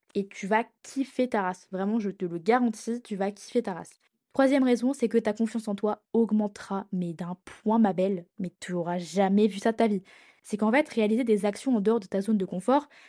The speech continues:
ça aura évidemment un impact positif sur ta confiance en toi, parce que tu vas te dépasser des limites que tu t'étais imposées durant petite, ou que tes parents t'ont imposées aussi, parce que tout n'est pas de ta faute.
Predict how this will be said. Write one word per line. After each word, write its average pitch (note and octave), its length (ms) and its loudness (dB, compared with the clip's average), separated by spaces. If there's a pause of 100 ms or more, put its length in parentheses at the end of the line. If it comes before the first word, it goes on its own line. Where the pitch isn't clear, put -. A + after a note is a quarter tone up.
ça G3+ 180 2
aura G3+ 220 2
évidemment G#3 480 4
un G3+ 120 2
impact A3 400 -4 (120)
positif A#3+ 640 2 (100)
sur G3+ 140 -10
ta G#3 100 2
confiance G3+ 360 -4
en G3 60 -4
toi, G3 240 -2
parce - 220 -8
que - 80 -8
tu A3+ 200 -4
vas G#3 120 0
te G#3 140 -4
dépasser A3 580 -2
des G3+ 120 0
limites G#3 260 2
que - 80 -20
tu - 100 -20
t'étais G3 400 -4
imposées G#3+ 540 0 (300)
durant F#3+ 260 -2
petite, G3+ 460 -2
ou G3+ 40 -8
que G3 60 -16
tes F#3 140 -4
parents A3 360 -2
t'ont G#3 160 -6
imposées F3+ 360 -2
aussi, - 260 -8
parce - 240 -8
que - 80 -8
tout - 240 -4
n'est G#3 100 4
pas F#3 160 -6
de F3+ 80 -4
ta E3+ 160 -8
faute. A#3+ 380 -2